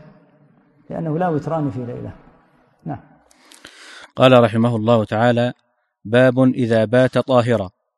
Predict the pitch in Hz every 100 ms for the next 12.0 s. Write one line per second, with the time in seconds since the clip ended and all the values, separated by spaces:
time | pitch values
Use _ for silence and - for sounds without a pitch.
0 | _ _ _ 123 131 123 123 127 123 117
1 | 110 131 120 117 113 123 117 113 120 127
2 | 117 113 104 127 127 127 - _ _ _
3 | _ _ - 135 131 139 139 131 131 123
4 | - 135 131 120 123 139 123 117 117 110
5 | 113 127 120 123 - _ _ _ _ -
6 | 123 123 120 123 127 123 113 120 120 117
7 | 117 120 117 117 113 113 117 113 120 117
8 | 110 110 127 127 135 - _ _ _ _
9 | _ _ - 135 139 131 139 135 127 123
10 | 139 127 123 127 120 127 123 120 131 127
11 | 120 113 123 123 117 - 131 135 139